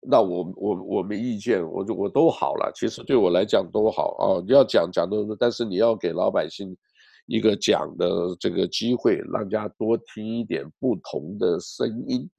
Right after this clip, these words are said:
知道吧？这个是我们一般讲这个，呃，媒体评论是一个很重要的。呃，另外呢，我们讲到这个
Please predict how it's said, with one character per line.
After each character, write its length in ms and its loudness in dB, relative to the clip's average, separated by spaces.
知 80 4
道 40 6
吧？ 220 4
这 140 0
个 100 2
是 160 -4
我 160 0
们 120 2
一 60 0
般 240 2
讲 320 2
这 220 0
个， 580 4
呃， 300 2
媒 180 -2
体 280 -12
评 180 -10
论 280 0
是 280 -8
一 40 -10
个 140 -4
很 140 -14
重 260 -6
要 160 -6
的。 960 -12
呃， 880 2
另 100 6
外 160 8
呢， 140 6
我 60 4
们 100 0
讲 180 2
到 140 4
这 160 -4
个 480 2